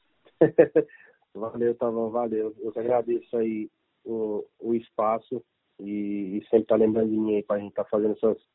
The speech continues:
essas conversas. E o campeonato tá bem disputado do Ama, do Ama Supercross, tá muito disputado. É, mas eu acho hoje quem leva é o Web.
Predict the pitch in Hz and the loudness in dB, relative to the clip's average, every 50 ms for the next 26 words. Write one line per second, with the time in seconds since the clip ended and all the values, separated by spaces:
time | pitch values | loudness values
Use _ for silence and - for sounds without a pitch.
0 | _ - - 113 104 - - 113 104 98 104 104 107 110 - - 117 - _ _ | _ -10 -6 -6 -4 -2 0 0 2 2 2 2 0 0 -2 -8 -14 -14 _ _
1 | _ _ _ - _ _ _ _ _ _ _ - 110 110 117 117 117 120 120 120 | _ _ _ -20 _ _ _ _ _ _ _ -4 0 4 4 4 4 4 2 2
2 | 120 120 120 120 120 120 120 120 120 123 120 117 - 131 123 - 135 143 151 - | 2 2 2 4 4 4 4 4 4 2 2 2 2 2 4 6 6 6 4 4
3 | 156 135 147 151 151 _ _ - - - 143 151 156 151 143 135 131 131 131 139 | 2 0 0 0 -2 _ _ -12 -6 -2 0 0 0 -2 -4 -4 -2 0 0 0
4 | 147 160 165 160 _ _ _ _ 107 117 120 117 - _ - 120 107 - - 110 | -2 -4 -6 -10 _ _ _ _ -12 -10 -10 -10 -10 _ -8 -8 -8 -6 -8 -8
5 | 120 - - - - 113 107 110 117 131 147 143 _ _ - 120 - 113 110 117 | -8 -8 -10 -12 -14 -14 -10 -6 -4 -4 -4 -6 _ _ -18 -12 -8 -6 -4 -4
6 | 127 131 139 _ _ _ _ _ _ _ _ _ _ _ _ _ _ _ - 104 | -4 -6 -10 _ _ _ _ _ _ _ _ _ _ _ _ _ _ _ -14 -12
7 | 107 107 110 113 113 113 113 110 110 117 - 123 120 113 117 131 139 139 127 127 | -8 -6 -6 -4 -4 -4 -4 -4 -2 -2 0 0 0 0 0 0 2 2 2 0
8 | 127 - - - 127 117 117 120 120 120 120 - - 131 131 127 120 120 123 123 | 0 -4 -6 -10 -8 -6 -4 -2 -2 -2 -4 -6 -6 -6 -4 -2 -2 -2 -2 -2
9 | 139 139 131 110 101 95 95 95 | -4 -4 -4 -4 -6 -8 -10 -16